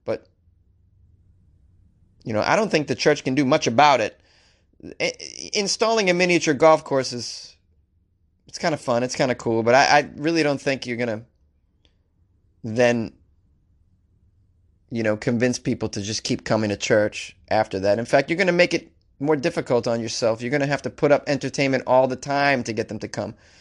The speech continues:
You know, if you do a golf course, they're gonna, you know, this is just temporary. They're gonna wanna know, "Well, what are you doing next month? What do you got over there?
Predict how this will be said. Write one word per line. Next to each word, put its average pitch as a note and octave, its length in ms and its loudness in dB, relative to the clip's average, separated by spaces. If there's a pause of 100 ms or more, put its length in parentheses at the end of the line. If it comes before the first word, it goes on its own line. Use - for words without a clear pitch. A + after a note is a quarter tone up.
(1160)
You A#2 100 -10
know, A#2 140 -2
if A#2 140 -4
you C#3 80 2
do D#3+ 140 4
a C#3 40 2
golf D3 360 4
course, B2 320 -2
they're C#3 120 -10
gonna, C#3 240 -8 (920)
you B2+ 80 -12
know, A2+ 140 -8
this D3 140 -12
is C#3 100 -10
just C3+ 200 -10
temporary. A#2 500 2
They're B2+ 100 -2
gonna D3+ 200 0
wanna D#3+ 200 2
know, D#3+ 180 4
"Well, E3+ 120 2
what F#3 120 -2
are G3+ 40 -2
you G#3 60 -4
doing G#3 240 2
next A3 240 0
month? - 260 -6
What - 100 -8
do D#3+ 60 0
you E3+ 60 0
got F3+ 160 6
over F3 180 2
there? - 180 -6